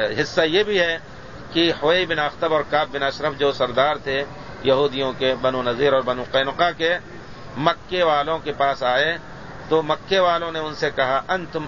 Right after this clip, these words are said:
اہل الکتاب و اہل العلم، تمہیں اللہ تعالیٰ نے علم اور کتاب دیا ہے، کیونکہ وہ اہل کتاب یعنی یہ توریت اور انجیل وہ پڑھتے تھے، فاخبرونا عنا وعن محمد،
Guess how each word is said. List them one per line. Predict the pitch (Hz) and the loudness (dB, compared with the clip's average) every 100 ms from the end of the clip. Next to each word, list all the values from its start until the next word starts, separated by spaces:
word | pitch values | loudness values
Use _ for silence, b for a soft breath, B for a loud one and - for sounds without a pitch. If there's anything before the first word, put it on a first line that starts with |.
| - | -2
اہل | 143 143 | 0 -2
الکتاب | 131 135 - 143 139 | -4 -4 2 2 2
و | 135 | -2
اہل | - 123 | -2 0
العلم، | 123 113 135 113 95 - - - - - | 0 2 2 -2 -8 -12 -14 -12 -6 0
تمہیں | 175 170 180 | 2 2 2
اللہ | 156 147 147 139 | 0 0 0 0
تعالیٰ | 143 139 135 | 0 0 0
نے | 151 147 | 0 -2
علم | 147 151 147 | 0 -2 0
اور | 135 131 131 | 2 0 0
کتاب | 123 131 131 123 | 2 2 2 -2
دیا | 156 151 | 2 2
ہے، | 165 175 - - - - - | 2 -2 -6 -16 -14 -6 0
کیونکہ | 165 151 | 0 2
وہ | 160 | 2
اہل | 139 139 | 2 2
کتاب | 135 143 151 | -4 0 2
یعنی | 143 135 135 | 2 0 0
یہ | 131 139 - | -2 -2 2
توریت | 131 143 143 | 4 4 2
اور | 135 | 0
انجیل | 131 127 143 165 170 - - - | -2 -2 -2 -2 -4 -12 -10 -4
وہ | 131 | 0
پڑھتے | - 120 170 170 | 2 2 2 2
تھے، | 175 180 - B B B B - | 2 0 -2 B B B B 2
فاخبرونا | 185 190 - 175 202 226 214 196 | 2 2 0 0 2 2 2 0
عنا | 214 202 | -2 0
وعن | 196 180 175 | 0 0 0
محمد، | 156 143 135 110 | -2 -2 -2 -2